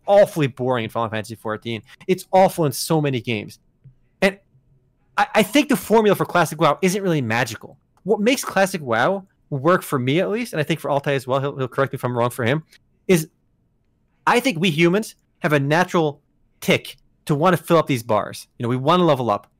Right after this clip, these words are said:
You know, we wanna fill up that bar and get a little bit stronger. That basic formula, right,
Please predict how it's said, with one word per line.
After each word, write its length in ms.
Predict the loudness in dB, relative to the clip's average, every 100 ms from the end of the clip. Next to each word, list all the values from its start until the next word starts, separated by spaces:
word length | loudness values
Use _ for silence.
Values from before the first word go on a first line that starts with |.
| -6
You 80 |
know, 40 | -2
we 60 |
wanna 180 | 2 0
fill 160 | 2 0
up 80 | 2
that 140 | 2
bar 140 | 2 2
and 80 |
get 120 | 2 -2
a 40 |
little 160 | -2 -4
bit 100 | -6
stronger. 400 | -6 -8 -8 -16 _ -2
That 280 | -2 -2 0
basic 360 | 0 2 -2
formula, 480 | -6 -2 0 2 -2
right, 340 | -2 -2 -2